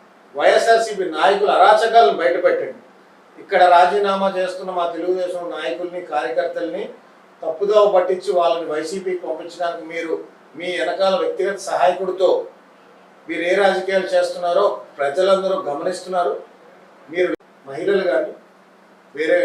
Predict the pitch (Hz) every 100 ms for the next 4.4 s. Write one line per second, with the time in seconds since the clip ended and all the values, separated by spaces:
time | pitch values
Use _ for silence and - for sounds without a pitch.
0 | 151 - 151 175 180 165 180 180 175 -
1 | - - - _ _ - 135 202 226 226
2 | 202 180 160 175 180 180 - - 147 156
3 | - 165 160 165 - 143 139 - - _
4 | _ _ 175 180